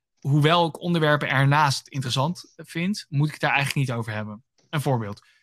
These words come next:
Ik ben bezig met de ontwikkeling van een, eh, een nieuw marketing, eh,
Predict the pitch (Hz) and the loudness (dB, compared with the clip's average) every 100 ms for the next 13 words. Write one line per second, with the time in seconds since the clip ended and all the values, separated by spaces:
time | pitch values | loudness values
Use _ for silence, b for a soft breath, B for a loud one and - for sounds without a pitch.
0 | b - 160 170 160 151 143 139 - 131 | b -6 0 2 2 0 0 -4 -6 -6
1 | 135 127 127 120 - 120 113 120 - - | -6 -4 -2 -2 -2 -2 -2 -4 -8 -10
2 | 120 113 113 117 131 - 120 131 156 135 | -6 -6 -6 -8 -12 -6 2 6 6 6
3 | 127 156 - 170 160 156 - 151 143 143 | 4 2 0 -4 -2 -4 -6 -2 2 2
4 | 143 | 2